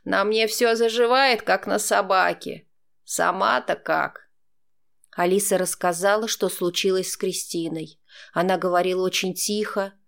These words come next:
в деталях, стараясь ничего не скрывать. Ей нужно было кому-то высказаться — а он был единственным человеком, который ее не обидит.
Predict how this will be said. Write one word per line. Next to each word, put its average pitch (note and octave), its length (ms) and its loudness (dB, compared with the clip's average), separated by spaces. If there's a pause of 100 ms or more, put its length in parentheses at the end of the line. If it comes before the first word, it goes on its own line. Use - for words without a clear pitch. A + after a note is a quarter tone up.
в E3+ 120 -6
деталях, F#3 760 0 (200)
стараясь G3 560 2
ничего F#3+ 400 -2
не F#3 120 -2
скрывать. E3 800 -4 (560)
Ей F3+ 200 4
нужно F#3 340 0
было F#3 240 0
кому-то F#3+ 500 0
высказаться — F3+ 920 -4 (400)
а F#3+ 160 4
он A3+ 200 2
был A3 160 4
единственным G3+ 840 0
человеком, F3 840 0 (240)
который F#3 460 0
ее F#3 240 2
не G#3+ 140 0
обидит. E3 640 -6